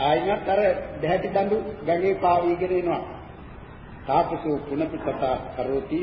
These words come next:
දුක්ඛෝ මහා පුරුෂං සප්ප." ඒ තාපසයා ඒ නැවතත් මේ විදිහටමයි මොහු කරන්නේ කියලා බොහොම තරහා ගියා. ගිහින් "මහා පුරුෂං සප්පි"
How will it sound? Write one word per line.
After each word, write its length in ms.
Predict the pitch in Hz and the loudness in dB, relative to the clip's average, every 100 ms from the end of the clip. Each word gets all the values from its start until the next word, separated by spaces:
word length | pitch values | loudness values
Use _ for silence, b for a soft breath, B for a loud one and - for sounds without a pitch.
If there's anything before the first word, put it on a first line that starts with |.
| 156 120 123 127 - | -4 -4 -4 -4 -6
දුක්ඛෝ 540 | - 151 - 170 131 127 - | -4 -4 0 2 2 0 -2
මහා 340 | 113 117 165 160 | -4 2 2 2
පුරුෂං 460 | 147 139 160 160 | 0 -2 -4 -8
සප්ප." 240 | - 170 - - - - - - - - - - - - - - - | -8 -8 -10 -14 -16 -16 -16 -16 -18 -18 -18 -18 -18 -16 -16 -16 -10
ඒ 120 | 127 | -6
තාපසයා 840 | - 135 - 180 - 139 113 104 101 - - - - - - - - | 2 4 4 0 -4 -4 -2 -4 -8 -12 -14 -16 -16 -18 -18 -18 -6
ඒ 360 | 143 143 139 127 | 0 2 2 0
නැවතත් 540 | 117 143 196 - 214 - | 0 2 2 4 2 2
මේ 240 | 170 180 190 | 0 0 0
විදිහටමයි 640 | 160 180 180 175 175 185 202 190 - - | -2 -2 -2 0 2 2 0 -6 -12 -10
මොහු 260 | 127 151 170 | -4 -4 -4
කරන්නේ 680 | 143 135 151 143 135 123 107 | -2 2 2 2 -2 -4 -8
කියලා 440 | - 123 101 - - - - - - - - | -6 -6 -4 -8 -10 -14 -16 -16 -16 -16 -12
බොහොම 240 | 107 147 143 - | -6 -4 -4 -4
තරහා 340 | 143 139 110 | -4 -2 -4
ගියා. 240 | 104 - - - - | -6 -10 -12 -14 -14
ගිහින් 460 | - 117 117 - - - - - - - - | -10 -8 -8 -8 -10 -14 -16 -16 -14 -14 -12
"මහා 280 | - - 180 | -4 0 2
පුරුෂං 460 | - 185 - 208 147 | 2 -2 -2 -2 -4
සප්පි" 340 | - 185 196 | -2 -2 -2